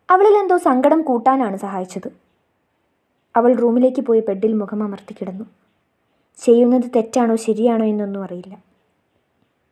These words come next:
"കഴിയുന്നില്ല നന്ദേട്ടാ, എനിക്ക് ഏട്ടനെ പേടി തോന്നുക. എന്നോട് പൊറുക്കില്ല എന്ന് തോന്നുക.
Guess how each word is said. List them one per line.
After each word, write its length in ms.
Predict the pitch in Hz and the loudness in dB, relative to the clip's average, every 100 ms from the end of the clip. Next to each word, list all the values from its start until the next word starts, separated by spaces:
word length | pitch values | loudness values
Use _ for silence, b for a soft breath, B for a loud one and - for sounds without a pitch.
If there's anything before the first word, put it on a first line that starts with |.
| _ | _
"കഴിയുന്നില്ല 500 | - 214 233 254 220 | -6 0 2 2 0
നന്ദേട്ടാ, 400 | 214 196 196 196 196 _ _ _ _ _ _ 233 | -2 -6 -12 -14 -20 _ _ _ _ _ _ -6
എനിക്ക് 220 | 226 233 | -4 -2
ഏട്ടനെ 260 | 220 226 | -2 -4
പേടി 320 | 226 220 208 240 | -2 -2 -2 -4
തോന്നുക. 340 | 214 196 190 _ _ _ _ _ _ _ _ _ _ _ - | -6 -12 -16 _ _ _ _ _ _ _ _ _ _ _ -4
എന്നോട് 280 | 233 240 277 - _ _ - | 0 0 0 -4 _ _ -14
പൊറുക്കില്ല 440 | 226 220 - 269 262 | -10 -10 -4 -2 0
എന്ന് 200 | 254 240 | 0 -2
തോന്നുക. 300 | 214 202 196 | -6 -8 -14